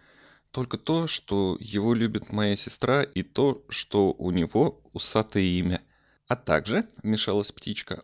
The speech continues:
"он наверняка знает о горе Растекайс или Фебре". "Для Василия вполне достаточно", подбодрил их подснежник. "Он действительно страшно умный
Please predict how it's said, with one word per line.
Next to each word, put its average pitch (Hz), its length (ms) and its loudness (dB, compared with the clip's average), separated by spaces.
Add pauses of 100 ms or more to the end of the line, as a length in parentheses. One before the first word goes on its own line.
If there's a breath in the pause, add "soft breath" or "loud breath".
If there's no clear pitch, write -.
"он 254 200 4
наверняка 196 480 4
знает 208 280 0
о 170 60 2
горе 165 260 4
Растекайс - 600 2 (120)
или - 520 0
Фебре". 90 500 4 (720 soft breath)
"Для 87 180 0
Василия - 640 0 (140)
вполне 185 400 0
достаточно", - 760 -2 (240)
подбодрил 85 480 2
их - 100 -8
подснежник. - 680 -6 (640 soft breath)
"Он 95 320 2
действительно - 720 0
страшно - 600 -2
умный 120 460 0